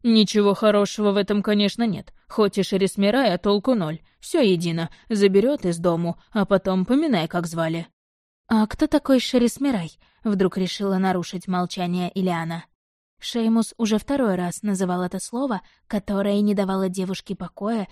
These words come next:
весь сегодняшний день. Лишь ссора с Торианом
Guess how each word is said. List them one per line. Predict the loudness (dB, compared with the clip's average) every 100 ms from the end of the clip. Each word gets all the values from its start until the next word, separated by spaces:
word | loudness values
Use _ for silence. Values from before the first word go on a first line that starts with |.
| -4
весь | 2 2 2
сегодняшний | -2 -2 0 0 -2 -2 -2
день. | -4 -10 _ _ _ _ 0
Лишь | 2 2 -2
ссора | -2 0 2 -2
с | -4
Торианом | -2 2 2 2 0